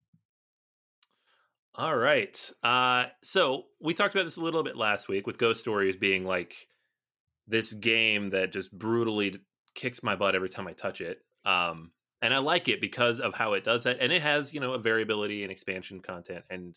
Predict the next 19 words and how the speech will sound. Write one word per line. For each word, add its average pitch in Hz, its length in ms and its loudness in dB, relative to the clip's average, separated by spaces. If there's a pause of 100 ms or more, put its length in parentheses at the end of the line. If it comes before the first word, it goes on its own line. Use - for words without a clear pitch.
(140)
I've 101 140 -6
played 101 180 -2
it 92 140 -4 (720)
many, 160 220 2
many 139 200 2
times. 95 340 -4
Like, 110 120 0
Jason's 143 320 0
talking 117 180 0
about 104 140 0
how 104 100 2
he 98 60 2
can 98 160 -2
knock 98 240 0
it 92 60 4
out 92 280 0 (760)
repeatedly 95 540 0
and 90 160 -4
win, 95 380 -2